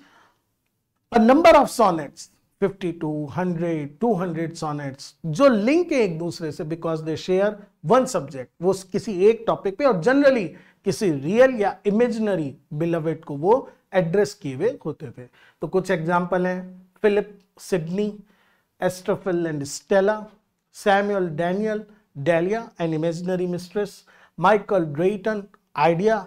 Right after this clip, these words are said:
A Philosophical Series, Spencer Amoretti, To His Real Beloved, Lady Mary Roth, Pamphylia, Pamphylia, To Amphilanthus। So, it become a quite a fashion कि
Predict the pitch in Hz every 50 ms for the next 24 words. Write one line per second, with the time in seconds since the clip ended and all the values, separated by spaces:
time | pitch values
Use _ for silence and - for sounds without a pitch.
0 | - _ - 202 - - 165 156 175 170 - - 180 - 196 185 185 190 190 180
1 | - 190 180 190 196 190 - - - _ _ _ - - - - - 220 220 214
2 | 208 214 - 226 226 214 196 - - _ _ _ _ _ _ - 160 165 165 170
3 | 180 196 208 202 - 233 220 220 - _ _ _ _ - 156 147 156 170 151 147
4 | 151 143 151 175 196 196 180 170 185 185 190 190 185 196 185 180 - - - -
5 | - _ _ _ - 165 185 208 240 247 254 254 226 202 190 180 180 180 180 180
6 | 175 156 175 185 185 202 202 - - 190 - - _ _ _ _ _ _ _ _
7 | 165 156 151 147 - - 214 214 214 220 214 214 208 214 - - 185 180 180 185
8 | 190 220 214 214 214 214 214 214 214 - - _ _ _ _ - 170 165 165 -
9 | - - 185 180 180 - 180 175 156 147 139 131 127 131 123 123 120 - - -
10 | - - _ _ _ _ _ _ _ _ - 302 359 359 330 - - - _ _
11 | _ _ _ _ _ _ _ _ 285 302 285 - - 233 240 240 302 320 294 277
12 | 285 - - 233 240 247 247 - 180 - - _ 214 254 240 - - - 160 -
13 | _ _ _ _ _ _ 175 160 156 156 156 151 147